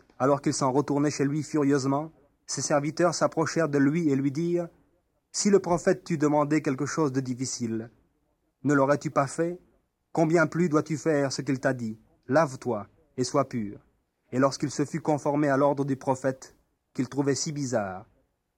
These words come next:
sa chair redevint comme la chair d'un jeune enfant, et il fut pur. Ainsi, le jour de la Pentecôte que nous avons évoqué tout à l'heure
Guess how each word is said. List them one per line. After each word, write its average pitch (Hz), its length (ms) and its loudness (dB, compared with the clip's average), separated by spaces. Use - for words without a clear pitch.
sa 151 200 2
chair 156 340 4
redevint 147 480 2
comme 143 180 -2
la 131 120 0
chair 139 320 0
d'un 127 160 -2
jeune 131 180 0
enfant, 117 380 -2
et 120 80 0
il 123 100 0
fut 135 220 -6
pur. 113 360 -8
Ainsi, 160 460 -2
le 143 140 4
jour 156 200 0
de 156 80 2
la 147 100 4
Pentecôte 156 580 -2
que 143 100 -2
nous 139 180 0
avons 139 220 0
évoqué 139 420 -2
tout - 160 -4
à 131 60 2
l'heure 131 320 0